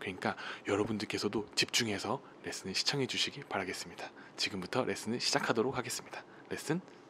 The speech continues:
스타트. 네, 제가 오늘 여러분들만 잘 칠 수 있는 방법에 대해서 레슨을 준비했는데요.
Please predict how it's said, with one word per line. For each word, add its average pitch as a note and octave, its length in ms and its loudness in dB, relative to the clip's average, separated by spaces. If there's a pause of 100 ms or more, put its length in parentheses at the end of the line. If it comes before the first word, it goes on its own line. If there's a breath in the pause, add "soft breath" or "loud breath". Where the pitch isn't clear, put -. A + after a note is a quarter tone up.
(720 soft breath)
스타트. - 420 2 (280)
네, B2 240 12 (340 loud breath)
제가 C#3+ 240 12
오늘 C3+ 680 12 (120)
여러분들만 F#3 640 12
잘 - 240 12
칠 G#3 200 12
수 G3+ 160 12
있는 C#3+ 260 12
방법에 A#2+ 400 12
대해서 A2 480 12
레슨을 A#2+ 340 12
준비했는데요. A2+ 800 12